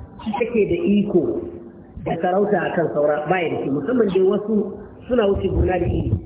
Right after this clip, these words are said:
Ta yadda uwar gida za ta zan kamar ita an miji ga sauran mata. Sai abin da take so ake yi. Duk da niyyar da za a yi ga gida ita ke faɗin wadda za a yi. Babu wannan da shari'a, babu wata uwar gida da Allah ya ba wannan doka.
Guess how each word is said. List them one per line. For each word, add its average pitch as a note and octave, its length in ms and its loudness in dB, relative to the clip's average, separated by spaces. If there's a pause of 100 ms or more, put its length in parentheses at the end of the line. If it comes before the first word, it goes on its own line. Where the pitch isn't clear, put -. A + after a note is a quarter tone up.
Ta G3 140 0
yadda A3 280 2
uwar A#3 160 4
gida A3+ 240 0
za A#3+ 140 0
ta G3+ 100 -4
zan G3 160 0
kamar F#3 240 2
ita - 240 0
an A3+ 120 0
miji G3 260 0
ga - 100 0
sauran C#3 320 -2
mata. C3 240 -2 (1000)
Sai - 160 4
abin A3 180 2
da G#3+ 80 0
take F#3+ 300 0
so - 80 -2
ake - 180 -2
yi. C3+ 180 -2
Duk F3+ 140 2
da A#3+ 160 0
niyyar A3 400 2
da F#3 140 0
za G3+ 120 2
a G3 140 -2
yi F3+ 140 2
ga E3 80 0
gida E3+ 260 0
ita F3 240 -2
ke F3 140 0
faɗin E3 260 -2
wadda - 220 0
za - 100 2
a - 80 -6
yi. - 120 -6 (340)
Babu - 260 2
wannan A3 220 2
da - 80 2
shari'a, - 340 0
babu A#3 220 0
wata G#3 120 0
uwar G#3+ 180 2
gida G#3+ 200 2
da F#3+ 80 -2
Allah F3+ 180 2
ya - 60 4
ba - 80 -4
wannan C3 240 -2
doka. - 260 2